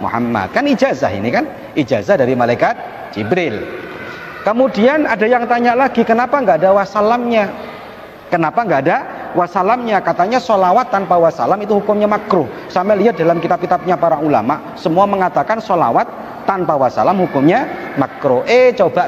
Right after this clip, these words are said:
ternyata lihat dalam kitab namanya Bughyatul Mustarsyidin. Dikatakan di sana, "Wa mahalul, wa mahalu karohati ifrodis sholat", dimakruhkan orang membaca sholawat tok tanpa wassalam, anis salam,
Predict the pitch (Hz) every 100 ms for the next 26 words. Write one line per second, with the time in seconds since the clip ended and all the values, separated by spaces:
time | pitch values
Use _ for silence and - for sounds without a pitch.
0 | - 160 151 165 165 139 156 123 123 113
1 | 120 151 131 120 139 151 - 123 127 123
2 | 143 127 123 120 110 123 104 113 95 113
3 | 110 135 147 147 151 190 277 - - -
4 | - 160 165 165 165 147 247 262 254 254
5 | 220 160 135 175 180 180 180 277 277 254
6 | 220 - 196 220 220 139 156 196 196 -
7 | 254 - 208 190 196 - 220 123 - -
8 | - - - - 180 185 - 240 220 -
9 | 185 180 180 180 175 160 160 139 - 190
10 | 156 - - - 214 190 170 165 180 -
11 | 262 226 180 165 156 147 135 104 104 190
12 | 269 - - - - 151 190 269 - 143
13 | 143 247